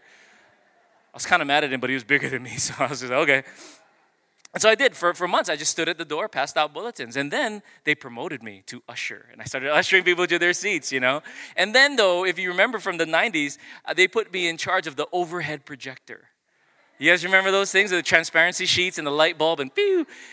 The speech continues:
They actually let me take it home. I was seventeen years old, Pastor Roland, and they sent me home with the projector and the bin of sheets. And they said, "You gotta come back eight o'clock in the morning and run, run the projector at church Sunday mornings."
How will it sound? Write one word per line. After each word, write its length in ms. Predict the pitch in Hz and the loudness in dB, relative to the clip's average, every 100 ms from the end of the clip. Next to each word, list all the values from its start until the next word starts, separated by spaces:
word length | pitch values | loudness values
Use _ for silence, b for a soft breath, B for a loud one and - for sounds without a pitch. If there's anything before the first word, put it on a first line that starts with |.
| B B _ | B B _
They 100 | 226 | 4
actually 280 | 254 254 247 | 4 2 2
let 120 | 247 | 2
me 80 | 226 | 2
take 240 | - 208 | 0 2
it 80 | 196 | 2
home. 240 | 180 233 | 0 0
I 60 | 160 | 0
was 100 | - | 0
seventeen 500 | - 226 220 220 214 | 0 -2 -4 -6 -4
years 160 | 208 185 | -4 -4
old, 200 | 190 180 | -4 0
Pastor 300 | 170 - 170 | -2 0 -2
Roland, 280 | 165 165 165 | -2 -4 -6
and 140 | 156 | 0
they 100 | 160 | 0
sent 400 | 156 - 208 208 | 0 2 2 0
me 140 | 202 202 | -6 -4
home 360 | 180 180 175 | -2 0 0
with 140 | 165 160 | -4 -6
the 40 | |
projector 560 | 143 147 151 175 185 180 | -6 -2 2 2 2 0
and 200 | 160 147 | 0 -2
the 40 | |
bin 280 | 139 160 175 | -2 0 0
of 80 | 165 | -2
sheets. 340 | - 175 165 B B B | -4 -6 -8 B B B
And 80 | |
they 60 | 165 | -4
said, 140 | 170 | -4
"You 100 | 151 | -2
gotta 160 | 151 170 | 0 0
come 180 | - 190 | 0 2
back 160 | 233 147 | 2 2
eight 120 | 160 | -2
o'clock 260 | 175 175 | 0 -2
in 60 | 185 | -2
the 80 | 180 | -6
morning 280 | 196 220 165 | -4 -2 -2
and 120 | 139 | 2
run, 200 | 151 165 | 2 2
run 160 | 143 160 | -4 -4
the 80 | 170 | -2
projector 420 | 170 156 202 165 | -6 -2 -2 -2
at 100 | 160 | -4
church 300 | - 240 240 | -4 -6 -4
Sunday 220 | - 175 | -6 -6
mornings." 400 | 185 240 262 131 | -6 -8 -10 -16